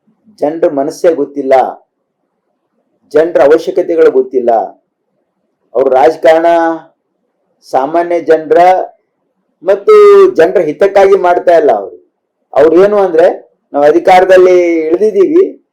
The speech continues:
ಈಗ ಅಧಿಕಾರಕ್ಕೆ ಬರ್ಲಿಕ್ಕೆ ಜನರಿಗೆ, ಆ, ಹೇಗೆ ಪ್ರಚೋದನೆ ಕೊಡ್ಬೇಕು ಅಥವಾ ಸರ್ಕಾರಕ್ಕೆ ಕೆಟ್ಟ ಹೆಸರು ತರ್ಬೇಕು ಅಷ್ಟೇ." ಅವರು ಇದೇನು ವಿನ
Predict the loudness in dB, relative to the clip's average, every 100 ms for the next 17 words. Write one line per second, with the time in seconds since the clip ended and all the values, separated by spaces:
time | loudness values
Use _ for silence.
0 | _ 0 2 2 2 2 2 0 0 0
1 | 0 2 0 2 2 2 0 2 4 6
2 | 4 2 0 -2 2 2 4 4 2 0
3 | -2 0 0 0 -2 -2 -2 -4 -2 0
4 | 0 2 0 2 0 0 0 0 0 -2
5 | -2 -4 -4 -6 -4 -4 -4 -2 2 4
6 | 4 2 2 0 -2 -4